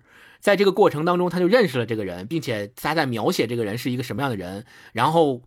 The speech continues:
讲了他的故事，就达姆卡为什么会变成现在他所描写的这个样子，疯疯癫癫的，然后总是打扰别人，爱喝酒，说一些胡话，呃，无所事事，游手好闲，他怎么就会变成这样呢？啊，他讲了这么一个故事。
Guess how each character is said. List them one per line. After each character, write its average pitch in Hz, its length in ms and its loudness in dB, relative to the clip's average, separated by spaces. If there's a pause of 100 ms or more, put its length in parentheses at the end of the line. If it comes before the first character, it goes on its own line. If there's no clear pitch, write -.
(100)
讲 98 220 -2
了 104 100 -6
他 196 240 0
的 196 60 0
故 208 200 2
事， - 280 -2
就 151 100 2
达 139 160 0
姆 208 80 4
卡 - 180 0
为 196 140 2
什 - 100 -6
么 123 60 -4
会 160 120 -2
变 156 140 0
成 139 120 -4
现 202 200 2
在 180 300 2 (100)
他 - 140 -2
所 117 140 -2
描 107 200 0
写 - 120 -4
的 - 80 -8
这 120 80 -6
个 113 80 -4
样 139 180 2
子， 95 80 -8
疯 156 160 0
疯 147 160 -2
癫 147 140 2
癫 147 200 2
的， 117 160 -2 (240)
然 113 140 -4
后 127 180 2
总 110 220 -4
是 139 280 0
打 - 200 -2
扰 151 160 4
别 98 160 -4
人， 90 180 -8 (280)
爱 143 160 -2
喝 165 180 4
酒， - 300 -6 (140)
说 160 220 6
一 147 40 6
些 143 100 0
胡 110 320 -6
话， - 280 0 (220)
呃， 107 320 -6
无 131 140 0
所 135 160 0
事 - 160 -2
事， - 320 -4
游 127 180 2
手 151 140 0
好 131 160 0
闲， 117 260 -6 (240)
他 - 140 -2
怎 117 160 -2
么 95 80 -8
就 190 100 4
会 190 120 6
变 180 120 2
成 143 120 -2
这 202 80 4
样 170 160 6
呢？ 123 160 0 (220)
啊， 98 120 -8
他 117 140 -10
讲 95 200 -6
了 92 80 -12
这 - 80 -4
么 120 120 -2
一 101 40 -8
个 98 60 -8
故 104 220 -6
事。 - 160 -14